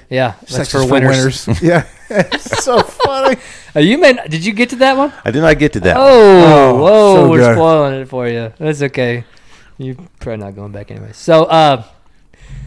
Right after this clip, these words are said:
Speaker 1: the other thing was at the beginning, uh, the fi-, the four-star general, uh, where he had, like, twelve people or less, and his speech was getting, like, wrapped up.
Speaker 3: Mm-hmm.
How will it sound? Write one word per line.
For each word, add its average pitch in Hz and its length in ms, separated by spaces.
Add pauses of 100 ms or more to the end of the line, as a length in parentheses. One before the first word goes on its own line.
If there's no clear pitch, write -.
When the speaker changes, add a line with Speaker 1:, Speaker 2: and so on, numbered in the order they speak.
(340)
Speaker 1:
the 143 560 (440)
other 185 280
thing 131 300
was 123 120
at 127 100
the 123 60
beginning, 120 480 (1000)
uh, 123 340
the 117 120
fi-, 139 340
the 123 80
four-star 143 460
general, 117 520 (1120)
uh, 113 440 (180)
where 120 160
he 127 120
had, 127 160
like, 120 180
twelve 131 320
people 123 520
or 110 120
less, 110 440 (480)
and 110 120
his 113 100
speech - 320
was 113 140
getting, 113 240
like, 104 180
wrapped 107 400
up. 98 300
Speaker 3:
Mm-hmm. 82 240